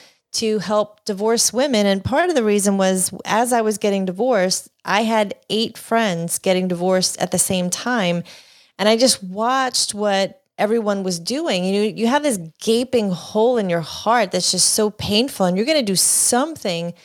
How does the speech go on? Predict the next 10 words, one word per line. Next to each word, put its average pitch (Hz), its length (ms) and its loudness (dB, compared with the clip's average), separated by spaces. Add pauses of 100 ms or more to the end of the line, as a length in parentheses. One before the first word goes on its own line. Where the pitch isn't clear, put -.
(360)
to 226 80 -2
make 220 180 0
it 170 100 -4
stop. - 600 -2
So 208 260 2
some 220 240 0
people 233 260 -2
isolate, 208 600 2
some 190 180 -2
people, 202 580 -2